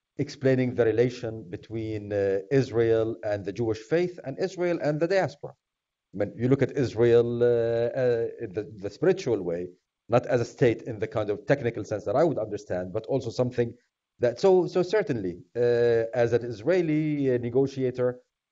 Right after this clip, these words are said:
you also have to be cognizant of the, uh, uh, Jewish world. And you also talk about the Palestinians as, uh, yes, they are maybe a minority in this conflict, yet they are part of a regional majority.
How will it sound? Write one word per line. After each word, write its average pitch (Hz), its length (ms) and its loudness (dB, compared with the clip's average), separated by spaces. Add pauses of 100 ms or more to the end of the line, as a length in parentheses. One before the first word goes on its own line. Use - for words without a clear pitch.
(140)
you 123 140 4
also 156 340 2
have 127 340 2 (1120)
to 131 60 -8
be 135 140 2
cognizant 117 680 -4 (280)
of 123 260 -2
the, 104 880 2 (840)
uh, 110 40 0
uh, 104 200 4 (120)
Jewish 107 300 0
world. 90 320 -4 (880)
And 156 180 6
you 185 100 4
also - 320 -4
talk 95 280 -2
about 92 220 0
the 101 80 -4
Palestinians 104 800 -4 (160)
as, 131 520 4
uh, 127 520 6
yes, 147 280 0
they 123 140 -2
are 113 220 -2
maybe 110 280 -4
a 113 60 -6
minority 147 760 0 (240)
in 127 160 -2
this 127 140 -6
conflict, 143 560 -2 (100)
yet 110 200 0
they 117 80 2
are 107 160 0
part 110 280 -2
of 107 100 0
a 113 80 6
regional 117 360 0
majority. 78 520 -10